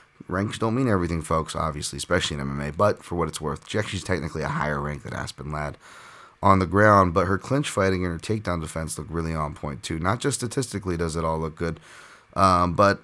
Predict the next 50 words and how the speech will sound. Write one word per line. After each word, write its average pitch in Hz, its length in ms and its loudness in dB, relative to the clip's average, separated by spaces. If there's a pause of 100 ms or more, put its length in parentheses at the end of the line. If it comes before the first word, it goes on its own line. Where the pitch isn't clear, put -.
(180)
if 90 320 -2
you, 98 100 -2
if 95 140 -4
you 104 80 0
look 101 200 0
at 92 60 2
it, 85 160 -6
she, 90 300 0
uh, 85 160 0
she, - 160 -6
again, 80 500 -4
good 85 180 -4
underhooks, 87 640 -2
good 78 180 -6
head 90 200 0
positioning, 90 560 0 (480)
and 127 420 2 (200)
perhaps 101 360 0
some 101 300 4
of 87 80 0
the, 90 380 0
you 90 120 -4
know, 82 220 -4
a - 80 -6
little 80 520 0
bit 90 120 -2
of 87 80 -6
the 87 80 -4
Muay 98 240 2
Thai 87 200 0
twang 85 340 -2
in 82 140 -4
there. 85 220 -4 (540)
Um, 92 440 4 (340)
she, 95 420 0
uh, 90 140 4
really 95 340 2
is 87 140 0
good 90 120 0
about 82 200 -2
turning 92 320 0
her 85 100 -2
opponents, 82 460 -4
gets - 200 -4
the 64 60 -6
underhook 82 400 -4
and 76 140 -8
turns, 85 480 -2
whereas 82 240 -4
Ladd, 98 420 4